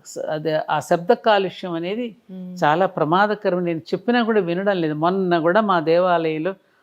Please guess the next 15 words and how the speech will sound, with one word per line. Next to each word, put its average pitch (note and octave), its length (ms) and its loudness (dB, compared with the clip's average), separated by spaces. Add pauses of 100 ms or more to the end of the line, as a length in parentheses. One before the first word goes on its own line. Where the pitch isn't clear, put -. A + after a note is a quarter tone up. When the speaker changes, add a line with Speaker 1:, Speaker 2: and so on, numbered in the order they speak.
(280)
Speaker 1:
"వద్దు F3 240 2
బాబు, F3+ 320 4
మీరు E3 320 -6
చెప్తే F#3 280 -2
వినండి F3 440 0
రా E3+ 160 4
బాబు" D3+ 300 -2
అంటే D3 140 -2
అంత F3 320 -2
పెద్ద E3 240 -2
పెద్ద D3+ 180 -2
బాంబులు, E3 540 2
ఆ D3 320 2
మహిషాసురుడి E3 680 0
దహనానికి. C#3 680 -6